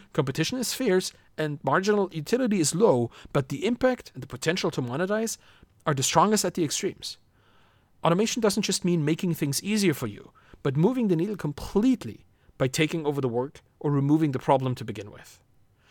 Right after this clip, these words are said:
So what does this mean for founders? Well, wherever you are with your own entrepreneurial efforts, consider shifting towards either completely new underserved markets or move through the progression towards the more rewarding done for you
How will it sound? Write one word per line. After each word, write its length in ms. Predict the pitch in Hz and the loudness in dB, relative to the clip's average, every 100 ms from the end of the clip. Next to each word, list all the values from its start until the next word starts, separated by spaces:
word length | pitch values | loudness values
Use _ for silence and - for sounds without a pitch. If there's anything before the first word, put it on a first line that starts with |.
| - - | -20 -6
So 140 | - | 0
what 240 | 156 175 - | 2 2 2
does 180 | 233 214 | 2 4
this 220 | 190 175 | 2 4
mean 160 | 175 | 2
for 140 | 160 139 | 0 -4
founders? 680 | - 104 101 - - - - _ _ _ _ _ - - | -4 -6 -8 -16 -16 -16 -18 _ _ _ _ _ -16 -2
Well, 280 | 131 254 _ _ - | -2 -2 _ _ 0
wherever 360 | 139 - 196 | 0 2 2
you 300 | 233 165 233 - | 4 4 4 2
are 300 | 123 110 98 | 0 -2 -2
with 200 | 123 151 | -2 -2
your 100 | - | 0
own 240 | 156 214 | 2 2
entrepreneurial 840 | - 160 160 151 147 139 147 139 135 | 4 2 2 0 2 4 4 4 2
efforts, 520 | 120 - 87 - - _ _ _ - | -4 -10 -12 -10 -12 _ _ _ -8
consider 600 | - 139 - 214 262 262 _ - | -4 0 4 4 2 -4 _ -6
shifting 560 | - 185 - 190 190 | 0 0 2 0 0
towards 360 | 185 147 147 - - | 0 2 0 0 -2
either 200 | 139 135 | -2 -2
completely 580 | 127 - 151 226 220 | -4 -2 -4 0 2
new 380 | 175 143 165 220 | 2 4 4 4
underserved 540 | 165 180 180 - 156 156 | 2 0 2 2 0 0
markets 520 | - - 269 - - _ _ _ _ _ _ - | -4 -4 -6 -8 -12 _ _ _ _ _ _ 2
or 160 | 180 214 | 6 8
move 320 | 170 208 220 | 10 8 6
through 200 | - 190 | 2 0
the 100 | 185 | 0
progression 480 | 147 139 156 - 180 | -2 0 -2 -2 -4
towards 380 | 151 165 180 | -2 -2 0
the 80 | - | 2
more 160 | 160 156 | 4 6
rewarding 580 | 147 139 151 156 147 127 | 4 6 6 8 4 4
done 240 | 143 165 | 6 4
for 180 | - 143 | 4 4
you 340 | 127 147 160 | 6 6 6